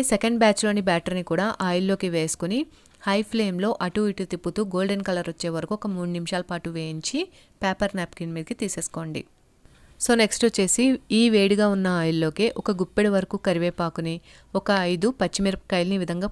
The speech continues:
పొడుగ్గా స్లైసెస్ లాగా కట్ చేసుకొని వేసుకోవాలండి. ఆ తర్వాత రెండు టేబుల్ స్పూన్ల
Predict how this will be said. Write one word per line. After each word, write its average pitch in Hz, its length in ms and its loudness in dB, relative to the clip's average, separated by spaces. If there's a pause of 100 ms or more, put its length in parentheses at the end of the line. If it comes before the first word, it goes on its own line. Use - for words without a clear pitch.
పొడుగ్గా 175 400 -2
స్లైసెస్ 170 400 -4
లాగా 170 260 -2
కట్ 160 220 -4
చేసుకొని 185 340 -2
వేసుకోవాలండి. 156 760 -4 (580)
ఆ 196 120 0
తర్వాత 185 300 2 (140)
రెండు 190 260 0
టేబుల్ 185 280 2
స్పూన్ల 180 280 -2